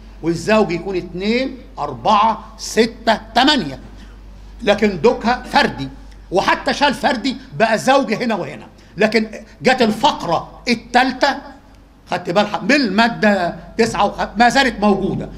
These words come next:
وبالتالي الحد الأدنى لأعضاء مجلس الإدارة في شركات المساهمة الخاضعة للقانون مية تسعة وخمسين لسنة واحد وتمانين ما يقلش عن تلاتة،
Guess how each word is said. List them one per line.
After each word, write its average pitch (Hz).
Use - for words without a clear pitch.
وبالتالي 233
الحد 165
الأدنى 165
لأعضاء 151
مجلس 151
الإدارة 143
في 214
شركات 208
المساهمة 202
الخاضعة 180
للقانون 180
مية 226
تسعة 185
وخمسين 165
لسنة 190
واحد 190
وتمانين 190
ما 170
يقلش 226
عن 185
تلاتة، 143